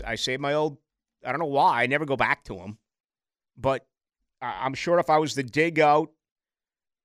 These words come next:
August of two thou-, you know, August of twenty-three, the, I would be raving about Devon Hamilton, raving about Calvin Ridley, writing it down because that's exactly the way that I felt. They would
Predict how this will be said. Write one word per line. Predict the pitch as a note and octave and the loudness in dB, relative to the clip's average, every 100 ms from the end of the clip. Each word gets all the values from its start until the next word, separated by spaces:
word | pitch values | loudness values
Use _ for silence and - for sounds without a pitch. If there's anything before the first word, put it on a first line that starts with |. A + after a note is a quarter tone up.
| _ _ _ | _ _ _
August | D3 D#3+ E3 F3+ - | 2 4 4 0 -2
of | D#3+ | -8
two | - - F#3 | -10 -8 -6
thou-, | F3 E3+ - | -6 -8 -6
you | C#3+ C#3+ C#3+ | -8 -4 -4
know, | A2+ | -2
August | - C#3+ G#3 G#3 G3+ | 2 2 2 -2 -4
of | F3 | -6
twenty-three, | - F#3+ F#3+ - F#3+ A#3 - _ _ _ _ _ _ _ _ _ _ _ _ _ _ _ _ _ _ _ _ | -4 -4 -4 -6 -6 -6 -6 _ _ _ _ _ _ _ _ _ _ _ _ _ _ _ _ _ _ _ _
the, | G3+ E3+ - | 0 0 2
I | D#3 | 4
would | F3+ D#3 | 4 4
be | E3 | -2
raving | D3 D3+ C4 C4+ D3+ | 0 2 2 0 -4
about | A2+ G2+ G2 | -4 -6 -8
Devon | - F#2 F2 | -10 -14 -14
Hamilton, | E2 E2 C2+ _ - _ - | -16 -20 -20 _ -20 _ -16
raving | C#3 E3 A#3 C#4 A#3+ F3 | -6 -2 0 -2 -4 -2
about | B2 G#2+ | -2 -4
Calvin | - G2 F2 E2 | -6 -10 -10 -18
Ridley, | E2+ D2 _ _ _ _ | -20 -20 _ _ _ _
writing | B2+ C3+ D#3 | 0 0 2
it | F3 | -2
down | E3 A3+ D3 | -2 -2 -4
because | C3 C#3 B2 - _ _ _ B2+ | -8 -10 -10 -14 _ _ _ _
that's | C3+ C3+ | -4 -2
exactly | D3 A#2 B2 A#2+ C3 | -6 -4 -4 -4 -8
the | B2 | -6
way | G#2+ | -6
that | G#2+ | -6
I | A2 | -8
felt. | A2+ A3 F#3 | -6 -4 -4
They | - | -6
would | D3 | -8